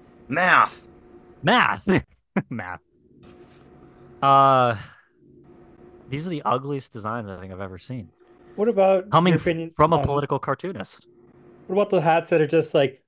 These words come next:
Speaker 3: U S S Idaho, like, the battleship hats for people that have never served? Like, are those offensive to you, or?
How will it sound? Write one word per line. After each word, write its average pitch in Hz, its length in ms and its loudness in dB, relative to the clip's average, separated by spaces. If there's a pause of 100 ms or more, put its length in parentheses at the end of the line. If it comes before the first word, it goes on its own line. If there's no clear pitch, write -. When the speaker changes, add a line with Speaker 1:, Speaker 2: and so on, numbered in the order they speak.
Speaker 3:
U 170 300 2
S 151 200 0
S 147 440 0
Idaho, 147 500 0
like, 151 220 -6
the 160 80 0
battleship 156 500 0
hats 147 280 -4
for 139 100 -18
people 143 260 -8
that 143 80 -2
have 135 80 -4
never 131 260 -4
served? 135 460 -4
Like, 127 360 -4
are 139 120 0
those 139 220 -2
offensive 147 500 -4
to - 120 -8
you, 147 220 0
or? 123 340 -2